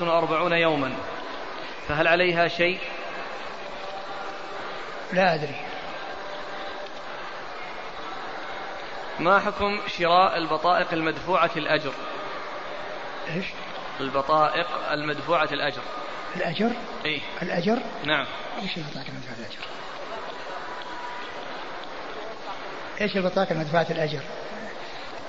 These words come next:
Speaker 2: وش معنى الأجر؟ يعني هي، هي أجور ولا إيش؟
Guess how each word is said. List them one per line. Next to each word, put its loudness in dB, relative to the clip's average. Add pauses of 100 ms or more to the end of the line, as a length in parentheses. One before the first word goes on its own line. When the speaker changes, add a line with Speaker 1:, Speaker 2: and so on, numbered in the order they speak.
(420)
Speaker 2:
وش -2
معنى 2
الأجر؟ 0
يعني 4
هي، 2 (840)
هي 4
أجور 6
ولا 2
إيش؟ 4